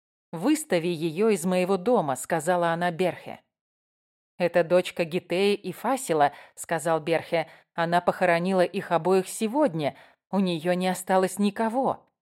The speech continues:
Её привёз Кидане». И Астер поднесла к лицу дрожащую руку. «Берхе», сказала она, «вот, значит, как он собирается это сделать». «Кидане не знал, что делать»,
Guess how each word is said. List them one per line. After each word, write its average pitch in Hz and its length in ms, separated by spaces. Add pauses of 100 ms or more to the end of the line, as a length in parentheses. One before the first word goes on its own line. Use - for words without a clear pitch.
(100)
Её 170 380
привёз 180 420
Кидане». 131 560 (1000)
И 196 240
Астер 196 560 (380)
поднесла 180 520
к 247 100
лицу 220 360
дрожащую 190 720
руку. 135 420 (760)
«Берхе», 196 540
сказала 170 520
она, 151 300 (320)
«вот, 233 340
значит, 185 440
как 180 200
он 185 120
собирается 190 640
это 190 240
сделать». 160 680 (680)
«Кидане 196 460
не 196 180
знал, 196 260
что 262 260
делать», 254 520